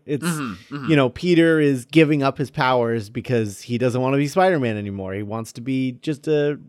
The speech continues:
Speaker 1: a real boy. Um,
Speaker 2: Yeah.
Speaker 1: and, and Otto is, uh, you know, "I really wanna finish this experiment, and that's my, that's my only focus. That's all I care about is the thing
Speaker 2: Mm-hmm.
Speaker 1: I want." Uh, and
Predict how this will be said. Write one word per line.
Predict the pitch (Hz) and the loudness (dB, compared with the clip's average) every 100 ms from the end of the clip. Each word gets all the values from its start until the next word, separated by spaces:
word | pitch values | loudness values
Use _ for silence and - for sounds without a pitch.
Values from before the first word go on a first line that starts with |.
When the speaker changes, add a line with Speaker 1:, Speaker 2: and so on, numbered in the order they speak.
| - | -6
Speaker 1:
a | 135 | -2
real | 160 165 | 0 0
boy. | 110 101 95 - - | 0 -6 -8 -12 -10
Um, | 120 113 107 104 _ _ - | -8 -6 -8 -14 _ _ -16
Speaker 2:
Yeah. | 95 71 55 | -12 -12 -10
Speaker 1:
and, | 127 135 135 131 123 | -6 -4 -2 -4 -6
and | 131 139 139 | -6 -4 -6
Otto | 120 139 156 147 143 143 95 | -4 2 4 4 4 0 -2
is, | 123 151 151 151 160 | -2 -2 -4 -6 -4
uh, | 156 156 156 151 78 | -2 0 -2 -4 -8
you | 92 180 | -8 -6
know, | 165 175 | -6 -4
"I | 139 | -2
really | 156 160 180 180 | 2 4 4 4
wanna | 180 180 | 2 0
finish | 170 190 175 | -2 -4 -4
this | 190 - | -8 -10
experiment, | - 202 202 170 160 - | -8 -4 -4 -2 -4 -4
and | 127 135 107 | -6 -6 -6
that's | 131 127 143 | -8 -8 -6
my, | 139 139 - 131 | -2 -2 -4 -8
that's | 131 135 | -8 -6
my | 131 | -4
only | 156 160 | -2 -4
focus. | 147 113 90 80 - | -4 -6 -8 -16 -14
That's | 110 123 | -12 -6
all | 120 | -4
I | 123 | -4
care | 110 90 | -8 -12
about | 80 71 - | -14 -18 -16
is | 98 78 98 - _ _ - | -16 -16 -18 -20 _ _ -14
the | 113 | -6
thing | 139 123 | -4 -2
Speaker 2:
Mm-hmm. | |
Speaker 1:
I | 117 | -4
want." | 98 78 76 _ _ | -6 -8 -14 _ _
Uh, | - - - - | -20 -20 -20 -20
and | 101 98 92 90 | -18 -16 -16 -18